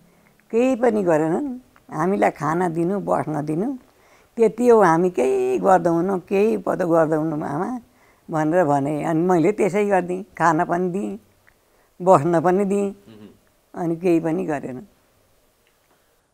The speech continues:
Speaker 2: मान्छेको जीवन चाहिँ के रहेछ? किन मान्छे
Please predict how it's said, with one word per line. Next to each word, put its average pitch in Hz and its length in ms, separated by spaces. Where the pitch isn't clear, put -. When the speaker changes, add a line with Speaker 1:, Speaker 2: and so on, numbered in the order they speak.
Speaker 2:
मान्छेको 233 400
जीवन 220 340
चाहिँ 240 180
के 240 160
रहेछ? 139 260
किन 190 300
मान्छे 151 640